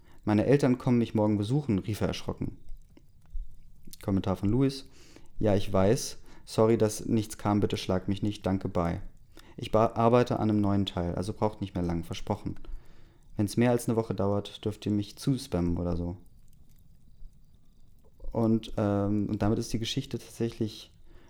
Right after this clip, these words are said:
vorerst vorbei. Sie ist to be continued und scheinbar ist diese, dieses letzte Kapitel gerade vor vier Tagen geschrieben worden. Also ongoing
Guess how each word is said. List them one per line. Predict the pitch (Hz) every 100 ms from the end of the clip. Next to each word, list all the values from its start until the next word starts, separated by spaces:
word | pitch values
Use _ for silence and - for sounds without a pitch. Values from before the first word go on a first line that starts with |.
| -
vorerst | - - 113 107 -
vorbei. | - 98 107 110 131 143
Sie | 113
ist | 107 -
to | 117
be | 117
continued | - 104 - 131 113 -
und | 110 104
scheinbar | - 113 117 110
ist | 110 - -
diese, | 110 110 104 - - -
dieses | 101 107
letzte | 110 -
Kapitel | - 107 107
gerade | - 101 98
vor | 98
vier | - 117
Tagen | - 95 90
geschrieben | 87 - 90
worden. | 87 90
Also | 87 95 95 - - - - - - -
ongoing | - 107 101 98 98 95 95 95